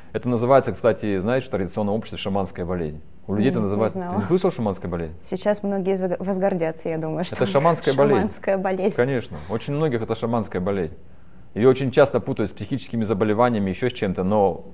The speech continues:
Speaker 1: очень часто это бывает шаманская болезнь, шаманка. Она может длиться годами. Чем сильнее человек сопротивляется, особенно вот в наше время, тем сильнее она может длиться. Потому что дух включается, а человек не хочет жизнь менять. И он не знает, что с ним происходит. Он начинает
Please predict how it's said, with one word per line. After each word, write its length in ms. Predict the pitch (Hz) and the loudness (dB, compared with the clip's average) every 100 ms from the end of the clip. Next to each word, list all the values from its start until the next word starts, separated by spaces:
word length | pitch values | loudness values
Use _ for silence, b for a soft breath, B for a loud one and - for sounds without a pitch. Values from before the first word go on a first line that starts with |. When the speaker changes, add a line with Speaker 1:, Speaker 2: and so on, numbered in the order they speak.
| - | -6
Speaker 1:
очень 240 | 110 123 110 | -6 -4 2
часто 240 | 131 120 | 2 2
это 100 | 95 | -4
бывает 300 | 92 107 95 | 2 2 2
шаманская 440 | - 95 90 - | 2 -2 -2 -6
болезнь, 340 | 82 87 78 - | -4 -4 -4 -6
шаманка. 500 | - 98 95 87 - | -2 0 0 -2 -2
Она 140 | 101 | 0
может 200 | 120 110 | 2 0
длиться 240 | 113 123 101 | -2 -2 0
годами. 460 | 101 101 90 80 B B B | 4 4 2 -2 B B B
Чем 180 | 127 117 | -2 0
сильнее 260 | 139 143 | 2 2
человек 220 | - 117 - | 2 0 0
сопротивляется, 840 | 98 - 117 117 143 156 - - | -2 -2 0 6 6 6 0 -4
особенно 400 | - - 113 107 | -4 0 0 2
вот 100 | 92 | 2
в 20 | |
наше 240 | 101 95 92 | 2 0 0
время, 300 | 87 82 78 b b - | 0 -2 -4 b b -4
тем 140 | 101 | -4
сильнее 280 | - 110 113 | -2 0 2
она 120 | 104 | 2
может 240 | 98 98 | 0 -2
длиться. 380 | 92 92 - - - - b b | -2 -4 -6 -14 -16 -18 b b
Потому 260 | - - 131 | -2 2 4
что 100 | 127 | 4
дух 180 | 113 139 | 4 2
включается, 600 | - 120 147 165 175 85 | 2 2 8 10 8 4
а 120 | - | -4
человек 300 | - 101 107 117 | -4 2 2 2
не 60 | |
хочет 300 | - 139 110 | 2 2 2
жизнь 240 | 95 90 82 | -2 -4 -4
менять. 260 | 82 85 b b | -6 -8 b b
И 80 | 101 | 0
он 120 | 113 | 2
не 100 | 113 | 2
знает, 220 | 104 135 135 | 4 4 4
что 140 | 110 | 0
с 60 | 104 | -4
ним 120 | 92 | -2
происходит. 480 | 90 80 - 82 104 | -2 -2 -2 -4 -2
Он 60 | |
начинает 500 | 143 147 147 156 147 | -2 0 4 6 4